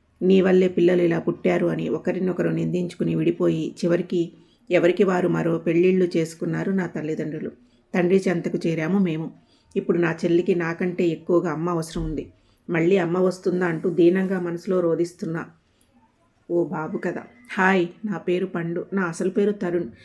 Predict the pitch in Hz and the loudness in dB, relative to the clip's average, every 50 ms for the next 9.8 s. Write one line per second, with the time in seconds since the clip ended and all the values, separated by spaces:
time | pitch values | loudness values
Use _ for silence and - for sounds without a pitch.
0 | - - _ - 185 180 170 175 - 208 196 180 175 175 185 180 185 196 190 - | -20 -20 _ -6 -4 -4 -4 -2 -2 0 0 0 0 0 0 0 0 0 0 -2
1 | 190 175 175 180 185 190 196 196 196 185 165 147 147 180 170 185 190 - 160 165 | -2 -2 -2 0 0 2 2 2 0 -2 -2 -2 -2 -2 -2 -2 -2 -4 -4 -6
2 | 165 - - 170 160 160 151 - - _ - _ _ _ _ _ - 190 208 190 | -6 -8 -10 -10 -8 -8 -8 -12 -14 _ -20 _ _ _ _ _ -2 0 2 2
3 | 180 170 175 180 185 190 196 180 175 175 175 175 190 180 202 202 196 190 180 175 | 2 2 0 0 0 0 0 0 -2 -2 -2 0 0 0 2 2 2 2 0 -2
4 | 175 - 180 170 175 180 185 185 240 220 - 170 160 165 165 - 170 165 - - | -2 -2 -2 -2 -2 -2 -2 -2 -2 -2 0 0 -2 -2 -2 -4 -6 -6 -6 -10
5 | - 175 165 160 - - - _ - - _ _ - 196 196 190 185 - 240 185 | -10 -10 -10 -10 -12 -14 -20 _ -20 -20 _ _ -4 0 0 0 0 2 0 0
6 | 175 - 233 - - 202 175 175 175 196 190 - - - 196 202 202 196 185 175 | 2 0 -2 2 4 2 2 2 0 -2 -6 -6 -4 -2 0 0 2 0 0 -2
7 | 170 175 170 170 175 170 - 180 170 175 190 - - - _ - - - 180 180 | -2 -4 -2 -4 -4 -4 -4 -4 -6 -6 -8 -10 -16 -20 _ -20 -10 -4 -2 0
8 | 180 175 175 160 156 170 185 190 202 208 208 196 190 202 185 175 170 - - 226 | 2 2 2 2 2 4 4 4 6 6 4 4 4 2 2 0 -2 -4 -6 -4
9 | - 196 180 170 170 196 233 208 190 175 165 165 165 165 160 | 0 2 2 2 2 0 0 -2 -2 -2 -4 -6 -6 -8 -10